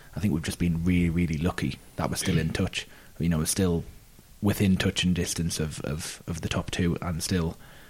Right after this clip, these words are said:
you know, looking good for a playoff, playoff finish. I think had, had, had they said to us, "Right, lads, you're gonna have two months off. You're not gonna ha-, you're gonna play mu-, like, very well at all.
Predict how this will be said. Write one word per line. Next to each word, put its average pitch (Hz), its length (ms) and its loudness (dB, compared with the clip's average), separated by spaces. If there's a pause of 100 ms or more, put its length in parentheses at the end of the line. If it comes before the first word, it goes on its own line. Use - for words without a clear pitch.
(120)
you 95 80 2
know, 87 100 4
looking 85 280 0
good 85 160 0
for - 120 -2
a - 40 -2
playoff, 90 320 -2 (400)
playoff 90 240 0
finish. 98 300 2
I 101 80 2
think 104 320 2 (520)
had, 107 240 2
had, 101 240 2
had 110 260 4
they 101 120 2
said 113 240 4
to - 120 0
us, - 140 -4 (360)
"Right, 95 180 0
lads, 82 200 -2
you're 90 60 -2
gonna 87 140 0
have 82 100 -2
two - 180 4
months 92 280 2
off. 73 300 -4 (220)
You're 92 100 2
not 92 140 2
gonna 87 180 2
ha-, 85 200 -2
you're 95 120 0
gonna 92 180 0
play 90 180 0
mu-, 90 120 2 (400)
like, 85 140 -2
very 101 200 4
well 95 160 4
at 85 100 2
all. 85 140 2